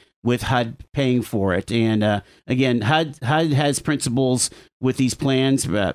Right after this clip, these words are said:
transportation choices and equitable and affordable housing, economic competitiveness, and supporting existing communities, and in leveraging federal policies and investment, and valuing communities and neighborhoods. And again, th-, this is the,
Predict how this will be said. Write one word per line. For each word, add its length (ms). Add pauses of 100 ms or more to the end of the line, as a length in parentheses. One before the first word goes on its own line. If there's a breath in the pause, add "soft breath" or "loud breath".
transportation 680
choices 720
and 220 (320 loud breath)
equitable 500
and 80
affordable 500
housing, 600
economic 480
competitiveness, 960 (320 loud breath)
and 240
supporting 400
existing 600
communities, 840
and 240 (260 soft breath)
in 180
leveraging 520
federal 320
policies 560
and 140
investment, 500
and 160
valuing 640 (240 loud breath)
communities 500
and 100
neighborhoods. 360
And 80
again, 320 (340 loud breath)
th-, 200 (120)
this 440
is 180 (120)
the, 440